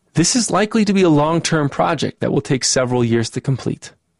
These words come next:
Kuroiwa said. "As this project develops, there will be more public information available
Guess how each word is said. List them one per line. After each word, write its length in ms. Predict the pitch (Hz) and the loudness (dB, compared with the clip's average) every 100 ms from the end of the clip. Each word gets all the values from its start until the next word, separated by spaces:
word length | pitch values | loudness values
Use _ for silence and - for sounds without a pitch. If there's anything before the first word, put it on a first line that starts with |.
| - | -6
Kuroiwa 520 | - 120 107 104 104 | 0 2 2 2 -2
said. 360 | - - 104 - _ _ - - - - | -4 -6 -6 -8 _ _ -20 -20 -18 -6
"As 320 | 135 131 120 - | -4 -2 -6 -8
this 340 | 131 143 135 | 0 0 0
project 500 | - - 139 127 135 | -4 -2 0 0 -4
develops, 440 | 127 127 131 113 - | -2 0 0 -2 -2
there 160 | 139 | 0
will 160 | 147 156 | 2 0
be 300 | 147 139 139 | 0 -4 -4
more 280 | 113 113 123 | -4 -2 -2
public 360 | - 110 117 123 | -2 -2 0 -2
information 500 | 117 117 110 104 135 | -2 -2 0 -2 -2
available 500 | 113 107 113 120 | -2 -2 -2 -2